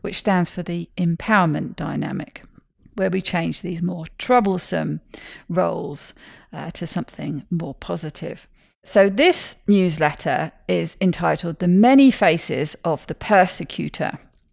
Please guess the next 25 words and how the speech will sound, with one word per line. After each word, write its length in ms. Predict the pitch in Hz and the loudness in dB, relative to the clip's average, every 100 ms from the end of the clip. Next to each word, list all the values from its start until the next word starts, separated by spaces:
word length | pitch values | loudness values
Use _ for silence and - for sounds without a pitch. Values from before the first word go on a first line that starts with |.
| _ _ | _ _
And 400 | 196 190 180 180 - 208 | 4 6 6 4 2 4
they 120 | 190 | 4
say 160 | 202 | 6
that 140 | 175 - | 4 6
all 220 | 311 330 | 6 4
three 340 | - 226 170 | 2 0 2
of 100 | 147 | 0
the 220 | - 127 - | 0 -4 -2
D 140 | 170 160 | -6 -6
D 120 | 151 | -8
T 260 | - 165 143 | -8 -6 -4
roles, 400 | 147 139 165 - _ | -4 -4 -6 -12 _
victim, 340 | - - - 147 | -12 -10 -6 -6
persecutor, 680 | 170 143 - - - - - | -4 -8 -10 -12 -14 -10 -8
and 200 | 147 156 | -4 -2
rescuer, 520 | 180 - 151 135 143 - - - _ - | -4 -4 -6 -6 -6 -12 -20 -20 _ -4
are 80 | 160 | -2
reactive, 840 | 170 208 - - - 214 214 - - _ - | 2 0 0 -4 2 2 2 -8 -20 _ 2
anxiety-driven, 1080 | 190 185 226 247 220 - 156 160 151 147 139 | 4 6 6 6 6 2 -6 -6 -4 -4 -2
and 220 | 156 - | -4 -4
problem-focused. 1600 | - 202 185 - 143 160 - _ - 156 156 - - - - - _ _ _ _ _ _ - | -2 -2 -2 -4 -4 -4 -10 _ -2 -2 -2 -10 -12 -14 -16 -20 _ _ _ _ _ _ -2
And 420 | 170 156 151 - - | 2 2 2 -4 -8
we 280 | 165 151 - | -6 -6 0
all 320 | - 277 214 | 4 4 4
inhabit 800 | 143 151 - - - - - | 0 -4 -8 -8 -10 -10 -14